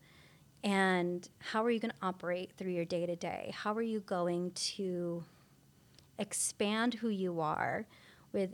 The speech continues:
everyone that you kind of come across throughout your day, whether that's your coworkers, your loved ones, strangers on the street? Like, it's so powerful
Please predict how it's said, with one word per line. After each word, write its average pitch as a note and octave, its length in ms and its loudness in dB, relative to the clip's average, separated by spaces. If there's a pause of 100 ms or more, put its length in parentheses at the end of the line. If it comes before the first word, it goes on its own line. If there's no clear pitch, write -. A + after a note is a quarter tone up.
everyone F#3 500 -2
that E3+ 220 -6
you E3+ 420 -4
kind F3+ 200 -6
of F3+ 100 -14
come F#3 180 -6
across F3+ 420 -4
throughout F3 340 -2
your F3 120 -2
day, E3+ 360 -2
whether F3 320 0
that's E3+ 360 -4
your C3+ 120 -4
coworkers, F#3 1080 0
your F#3+ 140 -4
loved A3 320 2
ones, F3 680 0 (380)
strangers G3+ 600 2
on A#3+ 160 2
the A#3+ 80 2
street? - 640 -2
Like, F3+ 260 2
it's F#3+ 160 0
so G#3+ 840 4 (920)
powerful F3+ 960 2